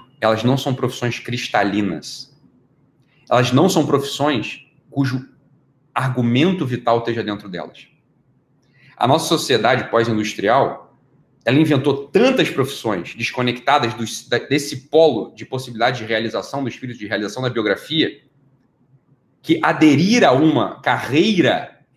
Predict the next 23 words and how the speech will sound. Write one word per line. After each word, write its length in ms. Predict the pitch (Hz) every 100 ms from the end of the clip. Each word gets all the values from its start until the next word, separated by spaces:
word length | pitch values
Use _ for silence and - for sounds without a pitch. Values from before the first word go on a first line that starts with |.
| _
em 160 | 165 185
nada 560 | 180 175 240 262 180
tem 320 | 143 165 175 165
a 60 |
ver, 180 | 123 135
em 80 | 190
nada 480 | 214 196 269 214 165
tem 220 | 165 156
a 80 | 131
ver 480 | 113 131 175 - _ _ _ _ -
com 180 | 180
o 40 | 226
desenvolvimento 560 | 190 185 165 160 185 185
argumental 580 | 165 160 160 139 151
da 80 | 160
tua 160 | 156 165
vida. 300 | 113 95 82 _ _ _ _ _ _ _ _ _ _ _ _ _ _ _ _ _ _ _ _ _ _ _ _ _ _ _ _ _ _ _ _ _ _ _ _ _ _
Então, 120 | - 208
o 20 |
que 60 | 208
começa 220 | 170 170
a 20 |
acontecer? 560 | 151 135 190 - _